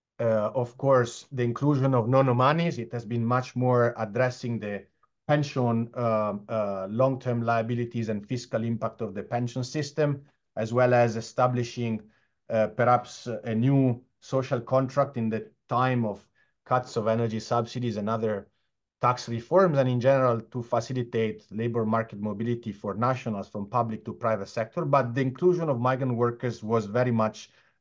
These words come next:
uh, a significant, if you want, byproduct of this reform, and one that now other countries should see with lots of interest, because Oman is setting perhaps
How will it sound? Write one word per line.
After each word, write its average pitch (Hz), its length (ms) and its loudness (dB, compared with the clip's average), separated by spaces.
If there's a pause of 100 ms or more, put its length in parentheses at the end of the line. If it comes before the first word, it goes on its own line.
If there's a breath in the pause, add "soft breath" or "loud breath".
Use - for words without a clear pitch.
uh, 110 320 6
a 120 100 0
significant, 120 880 -2
if 113 140 -12
you 120 80 -2
want, 110 200 0
byproduct 117 720 0
of 104 180 -6
this 107 180 -4
reform, 107 560 -2 (760 soft breath)
and 143 220 4
one 147 220 6
that 127 140 2
now 127 240 2
other 120 280 0
countries 113 600 -6 (180)
should 135 280 -2
see 123 260 -2
with 110 200 -2
lots 113 320 0
of 117 100 -4
interest, 139 380 0
because 107 320 -6
Oman 117 460 2
is 107 120 -4
setting 113 460 -4 (100)
perhaps 117 420 -2